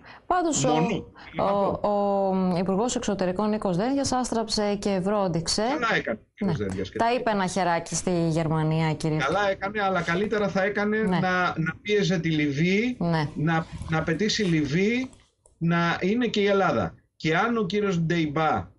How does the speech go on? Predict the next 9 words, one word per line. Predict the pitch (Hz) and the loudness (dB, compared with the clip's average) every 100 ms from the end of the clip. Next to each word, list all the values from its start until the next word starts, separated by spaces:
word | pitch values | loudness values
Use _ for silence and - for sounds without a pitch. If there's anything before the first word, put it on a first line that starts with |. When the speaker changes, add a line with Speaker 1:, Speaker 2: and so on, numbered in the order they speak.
| - | -8
Speaker 2:
που | 143 | -2
είναι | 156 165 156 143 | 0 2 0 0
φιλότουρκος, | - 147 160 151 127 127 117 | -2 0 0 0 -2 -2 -2
δεν | 147 | -2
θα | 147 | -2
μπορούσε | 120 120 135 - 233 294 - _ _ | 0 0 0 0 0 -2 -10 _ _
να | - 135 | -4 -2
το | 135 | -2
κάνει, | 117 143 156 208 269 | 0 2 2 0 -2